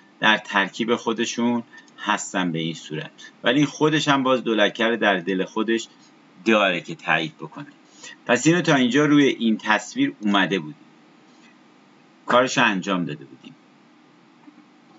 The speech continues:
حالا می‌خوایم بیایم ببینیم آیا حتی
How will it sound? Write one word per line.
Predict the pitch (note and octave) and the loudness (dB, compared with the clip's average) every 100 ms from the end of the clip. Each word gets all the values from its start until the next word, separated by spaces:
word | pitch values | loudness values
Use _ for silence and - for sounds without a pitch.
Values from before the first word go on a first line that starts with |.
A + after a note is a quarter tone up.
| - - - _ - _ _ - - | -20 -20 -20 _ -20 _ _ -14 0
حالا | C#3 E3+ | 0 2
می‌خوایم | D#3 D#3+ | 2 2
بیایم | D#3+ E3+ E3+ D#3 | 4 4 4 2
ببینیم | D#3 D#3+ E3 - - | 2 4 2 0 -4
آیا | C3+ D3 D3+ - - _ _ _ _ _ _ _ _ _ _ _ _ C3+ | 0 4 2 0 -8 _ _ _ _ _ _ _ _ _ _ _ _ -2
حتی | D3 | 0